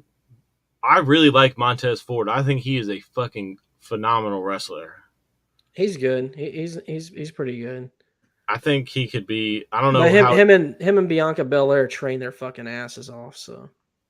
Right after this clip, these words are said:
Speaker 1: I mean, he is good. He entertain, every time he has a match, he entertains me. But I agree, like, why are you fighting the Usos every week? Like, they didn't do that shit with R K O, R K Bro.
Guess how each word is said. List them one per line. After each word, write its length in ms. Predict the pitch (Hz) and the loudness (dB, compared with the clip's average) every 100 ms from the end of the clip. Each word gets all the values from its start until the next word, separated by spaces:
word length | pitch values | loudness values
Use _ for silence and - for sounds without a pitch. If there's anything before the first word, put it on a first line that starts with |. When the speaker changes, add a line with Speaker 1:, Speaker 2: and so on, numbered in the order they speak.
| _ _ | _ _
Speaker 1:
I 60 | 110 | -8
mean, 180 | 110 107 | -6 0
he 180 | 143 | 2
is 220 | 143 104 - | 2 2 -6
good. 460 | 110 117 117 123 - _ | -4 -2 -2 -4 -16 _
He 340 | _ 123 117 131 | _ -10 -8 -6
entertain, 480 | 123 131 123 123 113 | -4 -4 -4 -4 0
every 220 | 131 139 | 2 2
time 260 | 139 131 | 2 0
he 160 | 123 120 | 0 -2
has 200 | 117 113 | -2 -4
a 60 | 104 | -4
match, 300 | 101 110 - | -6 -6 -8
he 120 | 110 | -8
entertains 480 | 107 95 107 104 95 | -8 -8 -8 -8 -8
me. 180 | 101 101 - - _ | -10 -12 -18 -20 _
But 120 | 120 | 4
I 140 | 135 | 6
agree, 300 | 156 135 147 | 6 6 4
like, 200 | 131 104 | 6 2
why 300 | 98 113 135 | 0 4 6
are 100 | 156 | 6
you 160 | 156 135 | 4 0
fighting 600 | - 135 131 127 120 - - - - - | 0 0 2 -2 -6 -12 -20 -20 -20 -10
the 100 | 117 | -2
Usos 460 | 139 120 117 107 | 0 2 2 2
every 240 | 110 110 104 | -2 -4 -6
week? 180 | 107 104 | -10 -14
Like, 160 | 113 107 | -12 -8
they 80 | 113 | -2
didn't 180 | 135 139 | 0 0
do 80 | 135 127 | 0 0
that 100 | 117 | 2
shit 200 | - 127 | -2 -2
with 100 | 113 | 0
R 140 | 117 | 0
K 240 | - 120 113 | 0 -2 2
O, 240 | 123 113 - | 2 0 -4
R 160 | 107 113 | -6 -6
K 180 | 123 | -4
Bro. 440 | 107 110 120 107 | -2 0 0 0